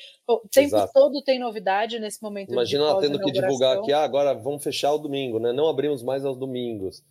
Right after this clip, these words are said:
Speaker 1: Pois
Speaker 2: Não
Speaker 1: é.
Speaker 2: abri-, encerramos o café da manhã." Pô, não, né? A percepção de público é outra.
Speaker 1: E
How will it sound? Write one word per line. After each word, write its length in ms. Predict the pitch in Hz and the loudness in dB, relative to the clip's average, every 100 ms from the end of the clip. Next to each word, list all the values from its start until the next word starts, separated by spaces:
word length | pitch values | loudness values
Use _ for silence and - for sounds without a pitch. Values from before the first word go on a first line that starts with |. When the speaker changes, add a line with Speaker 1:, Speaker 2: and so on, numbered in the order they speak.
| _ | _
Speaker 1:
Pois 160 | - 185 | -6 -2
Speaker 2:
Não 80 | 123 | 0
Speaker 1:
é. 60 | 175 | 0
Speaker 2:
abri-, 320 | 160 127 139 | 0 -2 -4
encerramos 500 | 139 147 139 156 143 | -2 0 0 -2 -4
o 40 | |
café 240 | 147 139 139 | -6 -4 -4
da 100 | 135 | -4
manhã." 520 | 131 123 127 113 92 _ _ _ _ _ | -2 0 0 -2 -6 _ _ _ _ _
Pô, 200 | 113 95 | 0 0
não, 340 | 104 110 110 92 | 0 -2 -4 -8
né? 240 | 98 113 123 - _ _ | -2 -2 -4 -14 _ _
A 60 | - | -14
percepção 600 | 104 117 - - 113 113 | -8 -8 -6 0 0 0
de 100 | 101 | -4
público 720 | - 117 127 127 127 123 120 113 - | -6 -4 -4 -6 -4 -2 -4 -8 -2
é 80 | 107 | 2
outra. 280 | 98 80 _ _ _ _ _ _ _ _ _ - | 2 0 _ _ _ _ _ _ _ _ _ -8
Speaker 1:
E 200 | 202 | -8